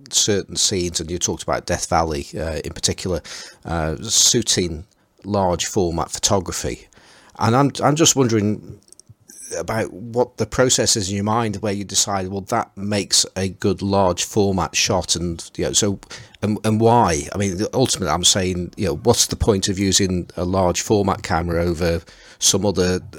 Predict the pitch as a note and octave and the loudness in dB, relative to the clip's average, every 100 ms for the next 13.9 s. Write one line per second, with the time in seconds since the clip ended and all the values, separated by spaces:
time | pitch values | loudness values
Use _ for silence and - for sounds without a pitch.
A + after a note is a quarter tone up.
0 | B1+ - - - - G#2 F#2+ - F#2 F2 | -20 -18 -8 -2 -2 0 -2 -4 -6 -6
1 | D2+ - - F2 F2 F2 - - _ - | -6 -8 -6 -4 -4 -6 -12 -20 _ -6
2 | A2 A2 G2+ - D#2+ - E2 D#2+ - D#2+ | 0 0 2 -2 -4 -6 -6 -4 -4 -2
3 | - E2 F2 E2 F2 D#2 - E2+ D2+ - | 0 0 -2 -2 0 2 0 0 -6 -2
4 | F2+ F2 F2 - D2+ E2+ F#2 F2+ F#2 D#2 | -2 0 -2 -2 -6 -2 0 0 0 0
5 | E2 - F2+ D#2 A2+ B2 - C#3+ C#3+ - | 0 0 0 0 0 -2 0 2 0 -2
6 | - F#2+ A#2+ B2 - G2+ G#2 G#2 G#2 F#2+ | -16 -2 2 2 2 0 2 4 4 4
7 | E2+ - - - B2 B2 A#2+ G#2 F#2+ F#2 | 0 -6 -12 0 0 2 0 0 -2 -2
8 | F#2 E2+ - - - - - C#2+ - - | -4 -4 -10 -20 -20 -14 -10 -8 -2 -2
9 | - F2+ - F2+ E2 E2 - - - - | -2 -4 -4 -4 -8 -8 -4 0 0 0
10 | E2+ F2 F2+ E2 F#2 F2 E2 F#2+ F2 E2 | -2 -2 -2 -2 -2 -2 -4 -4 -2 -2
11 | F2 D#2 F2 E2+ D#2+ E2+ F2 E2+ - F2+ | -2 -4 -6 -6 -10 -6 -4 -4 -4 -2
12 | E2+ D#2+ - - F2 - E2+ - F2 - | 0 -2 -4 -4 -4 -4 -8 -4 -4 -2
13 | F2 - E2 D2+ E2+ - C3 G#2 B1 | -2 -4 -6 -6 -4 -2 -2 -2 -4